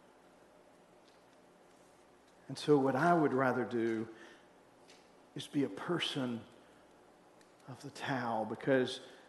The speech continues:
Jesus has promised a guarantee,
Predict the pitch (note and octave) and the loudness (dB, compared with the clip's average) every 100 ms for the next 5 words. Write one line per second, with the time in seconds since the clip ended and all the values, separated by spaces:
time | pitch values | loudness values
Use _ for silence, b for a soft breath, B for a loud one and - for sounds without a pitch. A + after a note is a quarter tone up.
0 | B - A#2+ D#3+ F#3 F3 C#3 B2+ - A#2 | B -14 -4 0 2 2 0 -2 -6 -8
1 | - - D#3 D3 C#3+ C3 - - B B | -10 -4 0 2 2 0 -4 -10 B B
2 | B C3 A2+ C3 C#3 C#3 C#3 C#3 - B2 | B -2 2 4 6 4 2 -2 -2 0
3 | A2+ G2+ | 0 -2